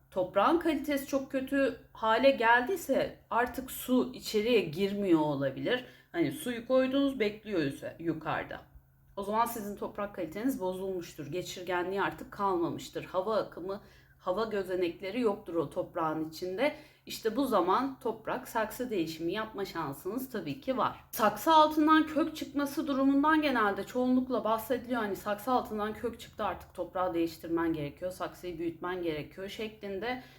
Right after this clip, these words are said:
A, buna çok fazla katılmıyorum ben. Çünkü bazı kökler hani şimdi altından hiç kök çıkmadı, o zaman değiştirmeyeceğiz mi? Bazı kökler çünkü saksının içerisinde bu şekilde, şuraya video koyacağım.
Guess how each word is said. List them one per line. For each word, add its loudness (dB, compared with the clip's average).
A, -4
buna 6
çok 0
fazla 2
katılmıyorum 2
ben. 0
Çünkü 0
bazı 4
kökler 4
hani -2
şimdi -6
altından 4
hiç 0
kök 0
çıkmadı, -4
o 4
zaman 0
değiştirmeyeceğiz -2
mi? -6
Bazı 4
kökler 2
çünkü 0
saksının -2
içerisinde -4
bu -10
şekilde, -8
şuraya -4
video -6
koyacağım. -2